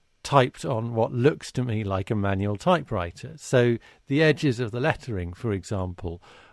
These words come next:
would ha-, the, you, the, the letters themselves would be black, fine, but around the edges of the letters, it would have been not quite so black. And obviously, uh, in the scan, that's either had to go to white or black. If it had been grayscale, you'd be able to read it.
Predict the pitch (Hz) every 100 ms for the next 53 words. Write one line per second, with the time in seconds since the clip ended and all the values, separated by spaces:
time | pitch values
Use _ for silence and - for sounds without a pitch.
0 | _ 120 127 - 123 143 139 156 147 131
1 | - 123 - 147 110 110 104 120 - 98
2 | 107 87 - - 92 95 95 - - 90
3 | 87 104 110 120 127 123 104 117 120 101
4 | 85 85 80 - - 101 - - - -
5 | _ 131 139 127 120 117 110 - 104 98
6 | 101 - _ _ _ _ _ _ _ 127
7 | 120 110 - 120 104 - - 98 95 131
8 | 107 76 - 104 92 - 151 95 101 95
9 | 107 92 90 95 _ _ 196 170 156 131
10 | 95 92 - 139 123 113 104 - 110 104
11 | 95 98 - 107 95 - 95 92 92 95
12 | - 117 107 92 - - - - 90 95
13 | 120 120 - 123 107 104 107 98 95 98
14 | 98 92 - -